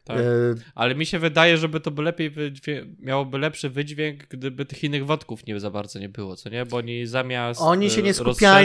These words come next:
Speaker 1: rozszerzyć
Speaker 2: na Obi-Wanie, jak na serial o Obi-Wanie, to tam jest bardzo mało skupienia na Obi-Wanie i jego problemach. I one są tylko poruszane co jakiś czas, głównie w konfrontacji z Vaderem,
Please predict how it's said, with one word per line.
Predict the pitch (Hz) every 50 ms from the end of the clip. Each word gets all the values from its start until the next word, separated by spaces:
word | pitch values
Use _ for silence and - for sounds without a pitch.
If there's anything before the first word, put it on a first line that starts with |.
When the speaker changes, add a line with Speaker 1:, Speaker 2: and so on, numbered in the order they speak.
| 196 196
Speaker 1:
rozszerzyć | 196 190
Speaker 2:
na | 196 202
Obi-Wanie, | 190 170 160 190 190 196 196 196 190 180 160
jak | 156 147 -
na | 165 147
serial | - - 180 180 180 170
o | 165 156
Obi-Wanie, | 151 147 156 151 147 143 135 131 131 135 139 151
to | - 151
tam | - 156
jest | 156 147 143 151
bardzo | 160 160 160 165 156
mało | 147 147 151 165 156
skupienia | - - 131 120 147 147 147 151
na | 143 139 131
Obi-Wanie | 127 123 131 123 120 117 120 131 139 143 127
i | 120
jego | 123 120 120 139
problemach. | - - 165 156 165 170 156 127 113 101 101 98 - - - - - - _ -
I | 127
one | 135 147 147
są | 131 160 143
tylko | - 156 143 - 139
poruszane | 131 147 147 135 - 151 151 156 139
co | - 143
jakiś | 139 135 131 143 127 - -
czas, | - 143 135 120 117
głównie | 120 131 143 147 139 143 131 117
w | -
konfrontacji | - 131 120 - 135 - - 135 139 131 - 131
z | 120
Vaderem, | 123 131 127 123 120 120 113 113 120 123 135